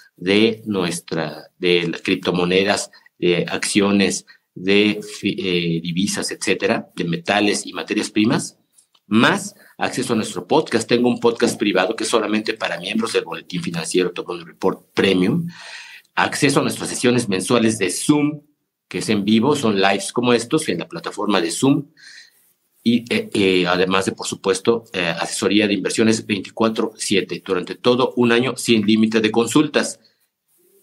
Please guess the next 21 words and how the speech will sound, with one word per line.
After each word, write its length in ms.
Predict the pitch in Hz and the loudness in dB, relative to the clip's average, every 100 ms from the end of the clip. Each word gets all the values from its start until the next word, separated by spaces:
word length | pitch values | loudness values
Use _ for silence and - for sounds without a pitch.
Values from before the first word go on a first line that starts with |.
| _ | _
Repito, 640 | - 87 - 135 139 101 - | -8 -6 0 2 2 -2 -6
la 120 | 95 | -12
promoción 340 | - 95 151 147 | -6 -4 0 2
consiste 480 | 147 139 123 - 95 | 2 2 -2 0 -4
en 80 | - | -4
cincuenta 460 | 101 98 156 185 | -6 0 2 2
por 100 | 151 | 0
ciento 180 | 143 139 | -2 2
de 60 | 131 | 2
descuento, 320 | - 123 123 | 2 0 0
que 80 | - | 0
sean 220 | 110 104 | 0 0
diez 260 | 104 95 - | 0 -2 0
mil 200 | 139 139 | 0 2
pesos, 400 | 131 123 139 139 | 0 0 -2 -2
iva 220 | 117 113 | 2 2
incluido 420 | 110 107 113 113 | 2 2 2 2
por 140 | 113 113 | -2 -8
la 80 | 92 | -10
membresía 420 | 92 87 - 123 | -10 -6 -2 0
premium, 340 | 139 151 190 | 2 4 2